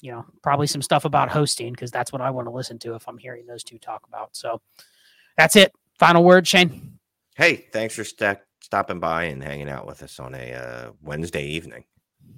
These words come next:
Speaker 2: Appreciate you all.
Speaker 1: Yep. And replay will be up here, uh, shortly on Manic and Chill. So, uh, check it out. We will probably be back to recording next week, but maybe we'll do more of these live every once in a while, especially when the off season gets here.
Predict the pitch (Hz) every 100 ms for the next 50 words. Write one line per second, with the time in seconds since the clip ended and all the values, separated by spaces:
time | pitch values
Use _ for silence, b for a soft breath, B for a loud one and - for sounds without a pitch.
0 | - - 82 73 65 - 67 67 64 _
1 | _ _ _ _ _ _ _ _ 180 190
2 | _ _ _ - 156 151 147 147 143 147
3 | 160 170 170 165 165 160 160 170 165 165
4 | 151 151 147 - 165 151 165 156 151 151
5 | 156 151 - 160 165 - 147 135 131 131
6 | 135 131 135 - 147 147 156 160 143 139
7 | 131 - 139 143 143 135 135 139 - 135
8 | - 147 147 139 139 - 170 165 196 254
9 | 285 285 247 262 233 214 226 226 220 214
10 | 202 190 151 139 131 - 131 135 135 120
11 | - 170 - 160 151 135 147 - 135 123
12 | 120 117 - 117